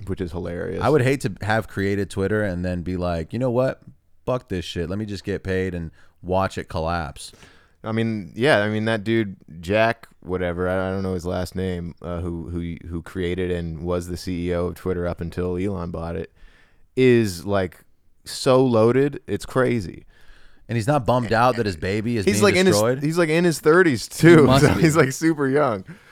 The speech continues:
Speaker 3: I don't know. I
Speaker 2: He
Speaker 3: fe-, I
Speaker 2: must
Speaker 3: feel
Speaker 2: be.
Speaker 3: He must be. <laughs> No, I feel like Elon Musk should have definitely stayed out of, like, anything social media. Like, come on, man.
Speaker 2: Well, no, I like,
Speaker 3: Like,
Speaker 2: he,
Speaker 3: you're
Speaker 2: he
Speaker 3: so
Speaker 2: should
Speaker 3: much
Speaker 2: have,
Speaker 3: more valuable
Speaker 2: he should have
Speaker 3: at
Speaker 2: used moderation.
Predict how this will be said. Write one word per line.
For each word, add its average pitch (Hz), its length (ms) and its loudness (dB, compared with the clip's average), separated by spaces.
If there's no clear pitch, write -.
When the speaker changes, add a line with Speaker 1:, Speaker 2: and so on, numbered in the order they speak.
Speaker 3:
I 104 120 -2
don't 95 120 -2
know. 90 240 -6
I 113 140 0
Speaker 2:
He 123 60 -2
Speaker 3:
fe-, - 40 0
I 120 40 0
Speaker 2:
must 139 220 6
Speaker 3:
feel 147 120 2
Speaker 2:
be. 147 280 -2
Speaker 3:
He 120 220 -2
must 104 340 -4
be. 90 160 -14
<laughs> 95 300 -6
No, 127 140 2
I 107 160 0
feel 123 160 -4
like 101 200 -6
Elon 92 260 -10
Musk 85 180 -12
should 95 160 -10
have 80 100 -12
definitely 90 300 -8
stayed 90 260 -6
out 85 140 -4
of, 82 100 -6
like, 78 200 -8
anything 82 280 -10
social 82 320 -12
media. 78 340 -10
Like, 82 140 -12
come 110 140 -6
on, 82 120 -4
man. 80 220 -8
Speaker 2:
Well, 104 120 -2
no, 110 60 2
I 104 80 0
like, 110 260 -4
Speaker 3:
Like, 98 100 -8
Speaker 2:
he, 113 140 -2
Speaker 3:
you're 104 180 0
Speaker 2:
he 117 80 6
Speaker 3:
so - 180 0
Speaker 2:
should 120 60 4
Speaker 3:
much 120 80 6
Speaker 2:
have, 95 80 -2
Speaker 3:
more 113 120 -2
valuable 95 600 -2
Speaker 2:
he 98 220 -8
should 123 180 -2
have 117 100 0
Speaker 3:
at 101 40 -4
Speaker 2:
used 117 300 0
moderation. 95 840 -2